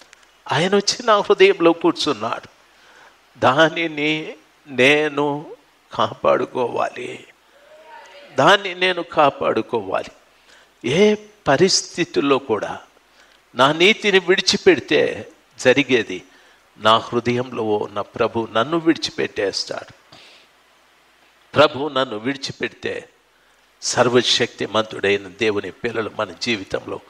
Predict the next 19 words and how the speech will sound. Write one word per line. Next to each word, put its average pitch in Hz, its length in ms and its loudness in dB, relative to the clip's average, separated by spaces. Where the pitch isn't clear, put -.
చీకటి 175 460 2
తప్ప - 380 -2
మరొకటి 110 540 0
ఏమీ 127 360 -2
ఉండదు. - 440 -8
చీకటే 175 500 4
మన 120 200 0
బ్రతుకు 113 480 -2
అంతా 107 360 -6
కూడా. 58 360 -10
ఎన్ని 135 320 -2
కష్టాలు - 640 -6
వచ్చినా, - 440 -8
ఎన్ని 180 340 2
నష్టాలు 120 580 0
వచ్చినా, 98 440 -6
సర్వశక్తిమంతుడైన 147 1500 -2
దేవుణ్ణి 110 500 -4
విడిచిపెట్టకుండా, - 1080 -4